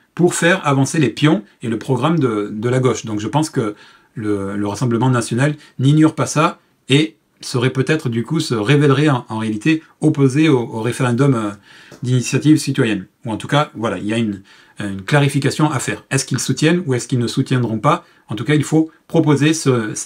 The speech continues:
essayer de faire avancer ce référendum d'initiative citoyenne parce que l'Assemblée nationale seule,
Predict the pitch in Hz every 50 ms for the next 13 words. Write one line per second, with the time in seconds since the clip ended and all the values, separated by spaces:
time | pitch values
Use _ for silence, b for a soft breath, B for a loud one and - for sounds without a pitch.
0 | - 143 131 - - 156 156 139 - - 135 120 123 120 131 123 - 151 139 -
1 | 127 113 104 104 117 127 - 131 127 123 120 117 113 123 135 127 - 135 123 -
2 | 123 - - 127 113 117 117 123 143 175 180 B B B B B - 131 - -
3 | - 156 170 - - b b b b b b - 127 123 - 156 143 139 135 139
4 | 139 - 151 139 135 131 120 113 - _ _ - - - 156 156 180 214 254